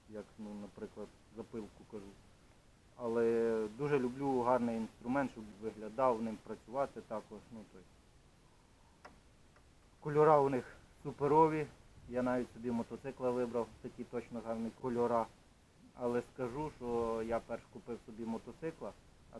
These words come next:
тоді дізнався, що в Дніпро М такі кольора, тому не заради них. Це вони під мене підстроїлись. <laughs> Під, під помаранчево-чорні кольора.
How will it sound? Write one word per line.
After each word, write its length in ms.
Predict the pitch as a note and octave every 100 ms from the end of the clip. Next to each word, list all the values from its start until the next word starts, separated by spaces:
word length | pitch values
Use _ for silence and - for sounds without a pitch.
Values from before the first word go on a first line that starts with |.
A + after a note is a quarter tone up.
| -
тоді 440 | A#2 B2+ B2+ A#2+ A2+
дізнався, 500 | A#2 B2+ C3 - A2+
що 120 | A#2
в 60 |
Дніпро 360 | A2 A2+ - A#2
М 160 | A#2+ A2+
такі 280 | - - A2+
кольора, 320 | A2 A2 G#2 G2
тому 220 | A2+ A#2
не 140 | A#2 A#2
заради 420 | B2 A#2+ A2 G#2+
них. 140 | G#2 - -
Це 60 | B2+
вони 240 | B2 B2
під 200 | A#2+ A2
мене 200 | A2+ G#2+
підстроїлись. 720 | - - - A2 G#2+ G2+ A#2 C3+
<laughs> 880 | - - - - - - - - -
Під, 140 | D#3 - -
під 140 | - D3
помаранчево-чорні 1080 | D3+ D#3 D3+ C#3+ C#3 C3 B2+ B2 C3 A#2+ A#2+ -
кольора. 360 | A2+ A2 G2+